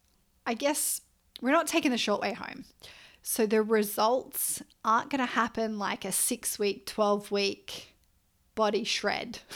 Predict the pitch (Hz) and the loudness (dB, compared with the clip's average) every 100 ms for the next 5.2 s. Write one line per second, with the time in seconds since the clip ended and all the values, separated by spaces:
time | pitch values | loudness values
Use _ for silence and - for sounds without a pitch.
0 | - - - - - - 254 233 233 - | -18 -20 -20 -18 -8 0 4 4 2 -6
1 | - 294 - - - 202 233 - - - | -10 -10 -10 -14 -10 -4 2 2 2 0
2 | 226 - _ _ 214 208 196 - - - | -4 -8 _ _ -4 -2 -2 -2 -2 0
3 | - - 196 185 - 254 - - - - | -4 -6 -4 -2 -2 -6 -14 -20 -20 -20
4 | _ _ _ - - 247 220 254 226 285 | _ _ _ -4 6 6 6 -2 -2 -2
5 | 277 | -2